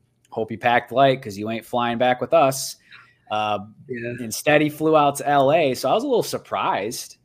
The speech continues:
Speaker 1: that the move happened now. I, I mean, I, I believed it would happen eventually, but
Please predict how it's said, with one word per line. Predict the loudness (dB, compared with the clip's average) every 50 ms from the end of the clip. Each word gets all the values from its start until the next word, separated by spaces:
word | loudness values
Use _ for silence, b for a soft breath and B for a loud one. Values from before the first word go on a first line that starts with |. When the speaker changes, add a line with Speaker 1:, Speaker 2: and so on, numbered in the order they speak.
| _
Speaker 1:
that | -6 -4 -4 -4
the | -6
move | -8 -8 -8 -6 -4
happened | -4 -4 -2 -4 -4 -6 -6 -6 -10 -12 -14 -18 _ -18
now. | -14 -10 -8 -6 -4 -4 -4 -4 -4 -4 -4
I, | -4 -4 -4 -4 -4
I |
mean, | -4 -4 -4 -2
I, | -2 -2 -4 -4 -4 -4
I | -4 -4
believed | -2 -2 -2 -2 0 0
it | -2
would | -2 -2 -2
happen | -2 -2 -2 -2 -4 -8
eventually, | -8 -8 -10 -10 -10 -12 -12 -10 -10 -8 -10 -10
but | -8 -6 -6 -6 -6 -8